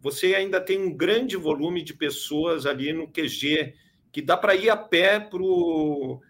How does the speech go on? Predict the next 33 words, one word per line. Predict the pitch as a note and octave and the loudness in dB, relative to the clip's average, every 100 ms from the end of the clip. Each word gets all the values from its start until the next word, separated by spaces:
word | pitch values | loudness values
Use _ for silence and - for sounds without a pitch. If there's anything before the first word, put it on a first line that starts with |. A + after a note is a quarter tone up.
| _ - | _ -4
pra | D3 | 0
esplanada | D#3+ - E3+ D#3+ D#3 E3+ | 0 0 -2 0 0 0
dos | D#3+ D#3 | -2 -4
ministérios. | F3 F3+ F3+ - D#3+ D#3 C#3+ - | -4 -4 -4 -2 0 2 0 -4
Eu | F3 | -6
não | F#3+ | -6
sei | - | -6
como | A3+ A3 | -6 -4
é | A3 | -4
que | A#3 | -2
eles | G#3 F#3+ | -2 -2
vão | G3+ | -4
fazer | G#3 E3+ B2+ | 0 -2 0
essa | G3 G3 D#3+ | -2 0 -4
separação, | - C3+ C3+ C3+ - - C#3 C3 | -4 -2 0 0 -2 -2 0 0
né? | A2+ A#2 - _ _ _ _ | -4 -6 -8 _ _ _ _
Mas, | A#2 C3 C3+ | -6 -4 -4
claro, | - E3+ F#3 F#3+ | -6 0 2 2
eles | D#3 C3+ C3+ | 0 -2 -4
vão | F3 | -2
bloquear | E3+ D#3+ - D3 D3+ | -2 -2 0 2 0
toda | - F#3+ G3+ | -2 0 0
a | |
esplanada | D#3+ - C#3 C3+ C3 B2+ | -2 -2 -2 -2 -4 -6
dos | A#2 G#2+ | -10 -12
ministérios, | A#2+ A2+ A2 B2+ B2+ D3 D3+ | -10 -10 -8 -2 0 0 -2
vai | B2+ C3+ | -4 -4
ter | C#3+ | -2
revista | C3+ D3 G#2+ A#2 F#3+ F#3+ - A#2+ | -2 -2 -4 -8 -8 -8 -8 -8
de | A2 | -8
todo | - C3+ B2+ | -10 -10 -10
mundo, | A#2+ C3+ F#3 F#3 _ _ _ _ _ | -10 -10 -10 -12 _ _ _ _ _
mas, | - C#3+ E3 E3+ - - - - - | -4 0 0 -2 -4 -4 -6 -10 -14